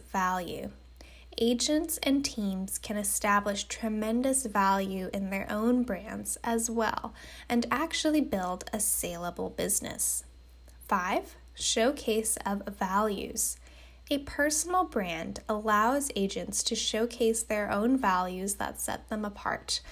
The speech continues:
from the brokerage and other agents. An example, speed, neighborhood expertise, property type expertise, focusing on seniors,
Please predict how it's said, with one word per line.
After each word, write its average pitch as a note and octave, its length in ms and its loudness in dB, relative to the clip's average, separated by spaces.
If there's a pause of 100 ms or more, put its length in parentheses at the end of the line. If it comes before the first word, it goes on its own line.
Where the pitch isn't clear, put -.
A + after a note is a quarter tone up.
(260)
from G3 200 -2
the G3+ 80 2
brokerage F#3+ 640 -4
and A#3 300 2
other G3 320 -4
agents. - 640 0 (200)
An A3 140 0
example, G3+ 680 0 (260)
speed, G#3 760 0 (280)
neighborhood A3+ 640 4
expertise, C4 1040 -2 (220)
property A3 540 2
type B3 400 0
expertise, B3+ 1000 -2 (440)
focusing G#3 540 2
on F#3+ 180 -2
seniors, A#3+ 880 0